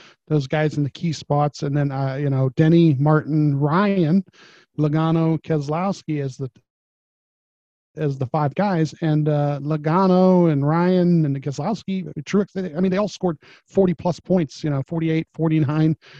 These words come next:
forty-nine, fifty-four, forty-three points, you know, uh, tons of stage points from those guys and, and tons of points overall. So, um, you know, is it gonna be like that every week? Well, probably not. I mean, at some point,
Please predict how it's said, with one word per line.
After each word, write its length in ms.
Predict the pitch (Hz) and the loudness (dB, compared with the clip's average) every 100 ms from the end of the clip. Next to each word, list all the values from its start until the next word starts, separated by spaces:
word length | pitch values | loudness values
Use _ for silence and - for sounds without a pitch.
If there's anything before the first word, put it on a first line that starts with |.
| - _ - | -20 _ -2
forty-nine, 460 | 160 160 156 156 | 2 2 2 0
fifty-four, 500 | 156 160 165 - 156 | 0 -2 -2 -2 -2
forty-three 400 | - 160 147 156 | -2 -2 -2 -4
points, 420 | - 170 156 131 156 | -2 0 0 0 0
you 100 | 143 | 2
know, 260 | 139 135 - - _ _ | 2 -2 -6 -20 _ _
uh, 300 | - 131 131 143 _ _ _ _ _ _ - | -4 -2 -4 -8 _ _ _ _ _ _ -8
tons 240 | 160 160 | -2 -2
of 80 | 151 | -2
stage 380 | - 151 147 - | -2 -2 -2 -4
points 240 | 160 151 | -2 -2
from 160 | 147 147 | -2 0
those 180 | 147 135 | 0 -2
guys 420 | 139 135 139 127 | -4 -2 -4 -6
and, 320 | 160 147 139 | -2 -2 -2
and 200 | 147 143 | -4 -4
tons 240 | - 147 139 | -2 -2 -2
of 100 | 131 | -2
points 280 | 160 143 147 | -2 0 0
overall. 420 | 139 131 139 131 | -2 0 -2 -2
So, 320 | - 139 135 - - - _ - | -2 -2 -2 -6 -20 -20 _ -6
um, 500 | 160 147 143 139 131 - 196 | -2 0 0 -4 -6 -10 -2
you 80 | |
know, 120 | 175 170 | 0 2
is 140 | 160 | 0
it 40 | |
gonna 140 | 175 165 | 0 2
be 120 | 175 | 2
like 160 | 165 156 | 2 2
that 120 | 151 | 2
every 200 | 180 226 | 4 4
week? 320 | 240 247 - - | 4 0 -4 -6
Well, 400 | 214 214 208 208 _ _ | -4 -4 -6 -10 _ _
probably 280 | - 233 170 | -6 0 2
not. 300 | 147 143 147 | 2 0 -2
I 60 | 156 | 0
mean, 160 | 156 | 0
at 120 | 156 - | 0 -2
some 180 | 185 | -4
point, 320 | - 185 180 | 0 0 0